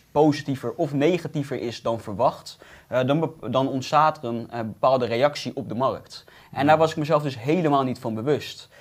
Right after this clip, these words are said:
Speaker 1: Eh, en tja, sindsdien hou ik natuurlijk altijd rekening mee met de Forex-kalender, of in ieder geval de economische kalender. En dan kijk ik ook echt heel duidelijk voor mezelf van wat voor nieuwsevents staan er deze week aan te komen. Eh, en op het moment dat er dus een hele grote gebeurtenis is, dan kies ik ervoor om die dag dus niet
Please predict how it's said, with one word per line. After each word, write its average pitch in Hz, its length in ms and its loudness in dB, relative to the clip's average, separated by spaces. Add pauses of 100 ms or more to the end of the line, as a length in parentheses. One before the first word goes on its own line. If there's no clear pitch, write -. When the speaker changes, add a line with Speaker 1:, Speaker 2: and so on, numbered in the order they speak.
(280)
Speaker 1:
Eh, 120 640 0
en 131 140 -2
tja, 127 240 2
sindsdien 139 380 0
hou 139 160 6
ik 131 60 -2
natuurlijk 139 280 0
altijd 131 200 -4
rekening 147 480 2
mee 143 180 -2
met 135 140 -4
de 135 60 -14
Forex-kalender, 127 1000 -2
of 117 60 -6
in - 100 -16
ieder 117 40 -8
geval 117 160 -8
de 123 160 -8
economische 139 560 2
kalender. 120 500 -6 (260)
En 113 80 -10
dan 127 120 -8
kijk 151 260 6
ik 147 80 -8
ook 147 120 0
echt 139 180 -2
heel 147 180 2
duidelijk 139 320 6
voor 135 140 -8
mezelf 131 300 -2
van 123 160 -6
wat 147 180 -4
voor 139 140 -4
nieuwsevents 139 720 -2
staan 127 260 0
er 117 320 -6
deze 143 280 2
week 113 180 -4
aan 143 260 0
te - 80 -10
komen. 143 460 2 (380)
Eh, 117 260 0
en 107 60 0 (100)
op 139 80 -4
het 131 100 -2
moment 139 260 0
dat 143 140 0
er 143 60 -6
dus 135 140 -6
een 131 80 -6
hele 143 180 0
grote 135 280 0
gebeurtenis 135 640 0
is, 131 240 -8
dan 127 140 -8
kies 170 240 -2
ik - 60 -10
ervoor 127 320 -4
om 123 220 -4
die 165 160 -2
dag 135 220 4
dus 123 180 -8
niet 160 220 0